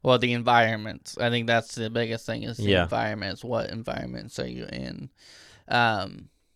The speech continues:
Speaker 2: Which would kinda go back to the same thing.
Speaker 1: Yeah.
Speaker 2: I mean, 'cause you're create-, the environment of a, a creative job, um, I mean, is, like, ninety percent of the job.
Speaker 1: Yeah.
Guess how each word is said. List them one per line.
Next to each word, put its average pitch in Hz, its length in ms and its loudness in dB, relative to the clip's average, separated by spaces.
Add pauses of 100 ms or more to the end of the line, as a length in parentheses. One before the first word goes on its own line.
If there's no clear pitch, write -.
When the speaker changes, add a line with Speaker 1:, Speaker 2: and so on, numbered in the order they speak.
Speaker 2:
Which 120 240 0
would 117 260 4
kinda 143 240 0
go 117 100 2
back 117 280 0
to 101 260 -2 (280)
the 101 100 -4
same 95 240 -2
thing. 92 400 0
Speaker 1:
Yeah. 95 240 -4 (200)
Speaker 2:
I 107 80 -2
mean, 110 200 2
'cause 110 200 4
you're 107 120 2
create-, 131 320 2 (380)
the 123 100 4
environment 113 640 6 (720)
of 107 220 2
a, 98 180 0
a 101 80 4
creative 98 380 0
job, 95 480 4 (560)
um, 92 140 -8 (100)
I 107 60 0
mean, 92 340 -2 (340)
is, 110 220 4
like, 90 180 2
ninety 95 260 0
percent 92 280 -4
of 80 80 -4
the 82 60 -6
job. 90 440 2
Speaker 1:
Yeah. 113 240 -2